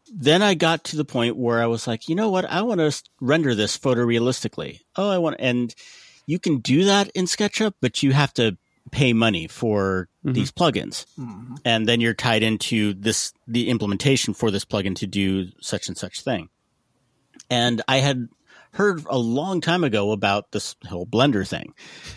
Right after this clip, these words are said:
Speaker 1: And for years, like, I would download a new version of Blender. I'd open it up. I'd see that cube in the middle of the screen,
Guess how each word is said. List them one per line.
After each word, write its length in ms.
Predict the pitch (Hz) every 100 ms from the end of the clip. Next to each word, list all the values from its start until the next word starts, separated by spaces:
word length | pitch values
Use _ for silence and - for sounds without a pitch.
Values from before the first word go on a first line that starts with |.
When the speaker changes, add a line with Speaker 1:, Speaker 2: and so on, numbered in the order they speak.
| - -
Speaker 1:
And 360 | 120 101 101 98 - - _ _ - 107
for 360 | - 175 - 156
years, 580 | 127 139 262 196 110 117
like, 240 | 123 120 -
I 160 | 127 123
would 260 | 117 113
download 380 | 110 113 120 120
a 40 |
new 180 | 120 120
version 280 | 120 120 135
of 100 | 127
Blender. 400 | 120 117 117 139 - - - 113
I'd 140 | 113
open 220 | 117 135
it 120 | 127
up. 240 | 120 120 -
I'd 240 | 113 117
see 220 | - 135 120
that 340 | 120 113 - _
cube 380 | - 123 120 120
in 80 |
the 80 | 117
middle 300 | 113 117 120
of 100 | 113
the 80 | 110
screen, 540 | - 120 113 113 123